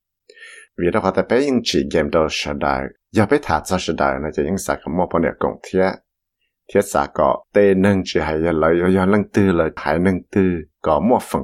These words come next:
cộng thiết của xã thì tê bao nhiêu, giờ ít phần chân chân đại cho game nó. Thiết tê rõ bao nhiêu là những giờ ít cho nâng và nhà là play cho game nó, rồi nhớ cho này thì sẽ là họ play cho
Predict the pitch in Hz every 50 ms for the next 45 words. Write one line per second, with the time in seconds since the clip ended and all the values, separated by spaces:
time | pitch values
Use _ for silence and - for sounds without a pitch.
0 | 65 - 73 60 60 - 131 - - 87 - - 71 67 - 71 67 - - 85
1 | - - 87 87 85 80 - - - - _ _ _ - 98 87 82 82 82 78
2 | - - - _ - 254 139 - - - 80 69 - - - 82 67 - - -
3 | 107 101 107 110 117 - 90 87 87 - - - - 71 67 69 71 71 76 67
4 | 64 64 64 65 65 - - _ _ _ _ _ _ _ _ _ _ _ _ _
5 | _ _ _ _ _ _ _ _ _ _ _ - - - - - _ _ _ _
6 | _ _ _ _ _ _ - - 131 135 135 120 104 92 90 73 - - - 110
7 | 101 101 90 76 69 76 82 87 104 107 107 110 101 110 123 - 104 92 92 92
8 | 98 92 87 90 82 78 76 76 76 76 76 - - - _ _ _ - - -
9 | 80 76 69 71 76 - - - - 95 92 87 - - 80 76 - 92 85 78
10 | 76 76 78 78 78 78 78 - _ _ _ _ _ - - 80 73 67 71 90
11 | 98 110 - 98 82 78 71 64 67 - - 73 - - - 90 95 101 95 92
12 | 80 73 78 78 - - 78 76 73 71 67 64